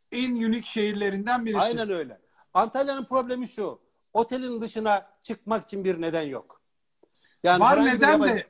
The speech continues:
Speaker 1: daha uygulayamıyoruz.
Speaker 2: Evet, yani
Speaker 1: Altmış beş
Speaker 2: bu
Speaker 1: tane, yetmiş tane antik kent var.
Speaker 2: Üstad,
Speaker 1: Dünyanın
Speaker 2: bugünkü
Speaker 1: hiçbir şehri yok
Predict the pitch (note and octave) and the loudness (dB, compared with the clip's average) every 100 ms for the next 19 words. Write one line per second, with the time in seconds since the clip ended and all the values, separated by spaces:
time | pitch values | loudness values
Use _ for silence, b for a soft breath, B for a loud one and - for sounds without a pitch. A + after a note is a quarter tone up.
0 | - G#3+ A#3 A3+ G#3+ A#3+ B3 A#3 G3 C3+ | 0 2 2 0 -6 -4 -4 -4 -6 -10
1 | - - - - E3+ E3+ C#3 F3+ D#3+ B3 | -18 -20 -18 -2 0 0 -2 -2 0 0
2 | C4+ A3 C#4+ C#4+ B3+ A3+ G#3+ A3+ - C#4+ | -2 -6 -2 -2 -2 -6 -8 -10 -12 -12
3 | A#3 A#3 A#3+ A#3+ A#3+ A#3+ - A#3 A3+ F3+ | -10 -6 -4 -4 -6 -8 -8 -8 -8 -12
4 | C3+ - _ _ _ - G3 A3 B3 B3 | -18 -20 _ _ _ -6 -2 4 4 2
5 | D3+ C4+ D4 A#3+ G3+ - A3 E3+ A3+ G#3+ | 0 4 2 0 -6 -2 -2 -2 -4 -4
6 | - | -6